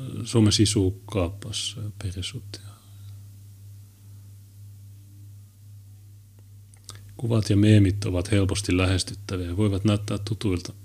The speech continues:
vaikka niiden viesti on erilainen kuin mihin on saattanut tottua. Tässä on, ö, äärioikeistolaisten käyttämiä meemejä. Kek, Pepe, The Frog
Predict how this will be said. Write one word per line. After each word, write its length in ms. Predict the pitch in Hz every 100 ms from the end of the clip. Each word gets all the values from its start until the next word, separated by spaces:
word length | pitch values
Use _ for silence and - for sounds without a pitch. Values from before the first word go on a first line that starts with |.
| - - - - - - - - - - - -
vaikka 240 | - - 98
niiden 300 | 95 98 90
viesti 320 | 104 98 104
on 100 | 92
erilainen 500 | 98 101 87 82 87
kuin 140 | -
mihin 160 | 95 95
on 80 | 87
saattanut 560 | - 92 - 101 -
tottua. 240 | - - - - - - - - - - - - - - - - - - - - - - - - - - - - - - - - - - - - - - - - - - - - - - - - 131 110
Tässä 400 | 104 95 - 92
on, 240 | 90 90 90
ö, 800 | 90 92 - - - - - 104
äärioikeistolaisten 1120 | 107 95 - - - 92 90 - - 92 92 101
käyttämiä 520 | - 95 101 92 87
meemejä. 580 | 90 110 110 98 92 90 - - - - - - - - -
Kek, 400 | 110 110 110 - - -
Pepe, 560 | 98 95 - 90 90 95
The 200 | 113 92
Frog 480 | - 104 98 90